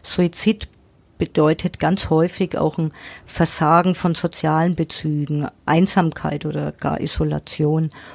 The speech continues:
Und Isolation war vielleicht auch der Grund, warum Gerd G. seine geliebte Heidi getötet hat. In der Beweisaufnahme damals war zwar zu hören, dass sie einen sehr großen Freundeskreis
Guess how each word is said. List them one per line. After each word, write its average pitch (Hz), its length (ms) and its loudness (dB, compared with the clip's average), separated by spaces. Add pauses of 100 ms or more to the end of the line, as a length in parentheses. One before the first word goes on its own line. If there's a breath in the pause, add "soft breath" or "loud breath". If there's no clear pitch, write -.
Und 170 200 0
Isolation 190 720 4
war 214 120 6
vielleicht 180 500 0
auch 240 200 4
der 151 180 0
Grund, 156 440 0 (360 loud breath)
warum 175 340 4
Gerd 165 280 0
G. 180 160 2
seine 180 360 2
geliebte 170 580 -2
Heidi 165 300 0
getötet - 800 -8
hat. 143 220 -6 (1120 loud breath)
In 160 260 2
der 143 260 0
Beweisaufnahme 185 880 4
damals 170 420 4
war 160 140 4
zwar - 240 -2
zu 151 160 0
hören, 156 260 2
dass 170 180 0
sie 170 80 0
einen 156 100 2
sehr 160 220 0
großen 165 380 -2
Freundeskreis 156 920 -2